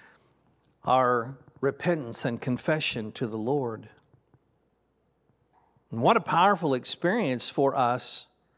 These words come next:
We just need to give a little more consideration of what that means for us and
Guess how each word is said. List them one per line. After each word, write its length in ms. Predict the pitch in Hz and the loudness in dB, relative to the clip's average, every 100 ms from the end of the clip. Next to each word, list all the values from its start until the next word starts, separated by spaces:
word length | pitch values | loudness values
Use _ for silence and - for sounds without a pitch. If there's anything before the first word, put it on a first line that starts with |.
| _ _ _ _ _ _ _ _ _ _ _ - | _ _ _ _ _ _ _ _ _ _ _ 2
We 100 | 233 | 4
just 240 | 240 - | 4 2
need 120 | 190 | 2
to 40 | 165 | 4
give 140 | 175 | 4
a 40 | |
little 140 | 170 165 | 4 4
more 160 | 156 | 4
consideration 800 | 143 160 - 165 151 156 214 190 | 2 0 2 2 4 2 2 0
of 80 | 143 | 2
what 160 | 147 147 | 2 4
that 140 | 143 | 0
means 300 | 143 180 254 | 0 -2 -2
for 260 | - 127 120 | -2 0 0
us 180 | 123 139 | 0 0
and 220 | 127 | 0